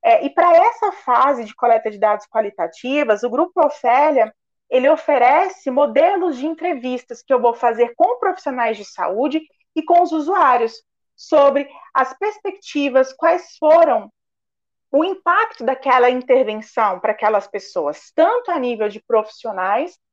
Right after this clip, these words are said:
quanto a nível das pessoas que receberam essas ações. É, e na terceira fase do Ofélia,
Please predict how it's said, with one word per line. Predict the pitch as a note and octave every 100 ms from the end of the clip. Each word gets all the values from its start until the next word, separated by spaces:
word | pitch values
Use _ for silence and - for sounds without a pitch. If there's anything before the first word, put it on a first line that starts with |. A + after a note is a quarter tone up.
| _ _
quanto | D#4 E4 E4+
a | E4
nível | C#4 D4 D#4+
das | D#4
pessoas | - C#4+ D#4+ D#4+
que | D4+
receberam | D4 D#4+ - C4+ A#3+ E4+ E4+ C#4+
essas | A#3+ A#3 A3+ A3
ações. | G#3+ G#3+ - B2+ _ - _ _ _ _ _ _ - -
É, | - G#3+ G#3+ -
e | D4
na | G4+
terceira | F#4+ - G4+
fase | G4 D#4 C#4 A3+
do | B3
Ofélia, | A#3 - A#3+ C#4 C#4 G3 F#3